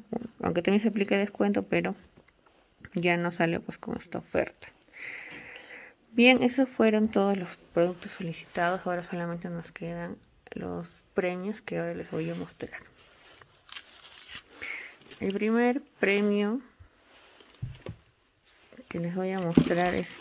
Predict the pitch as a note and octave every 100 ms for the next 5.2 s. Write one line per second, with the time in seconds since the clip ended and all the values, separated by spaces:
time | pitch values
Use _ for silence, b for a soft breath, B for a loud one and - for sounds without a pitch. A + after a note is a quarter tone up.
0 | - - G3 G3 - - - - G3 G3+
1 | G#3+ - - - - - - - - -
2 | - - - - - - - - - -
3 | - - - - - - - - - -
4 | F#3+ F#3+ G#3 - - - G3+ G#3 - -
5 | G3+ G3